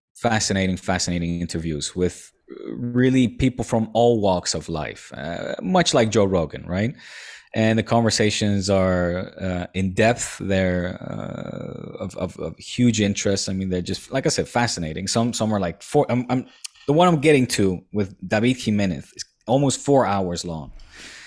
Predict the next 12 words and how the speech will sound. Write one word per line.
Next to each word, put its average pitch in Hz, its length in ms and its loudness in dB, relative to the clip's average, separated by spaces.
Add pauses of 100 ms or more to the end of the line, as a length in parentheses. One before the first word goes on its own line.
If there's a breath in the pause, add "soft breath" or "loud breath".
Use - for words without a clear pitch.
(300 loud breath)
Now, 107 180 2
David 127 300 4
Jimenez 120 460 2
is 101 120 0
the - 200 0
ex-director 104 1000 2 (180)
of 95 260 -2
El 95 120 -2
Mundo. 101 600 -2 (580 soft breath)
And 101 80 -4
don't 123 160 4
worry 117 460 2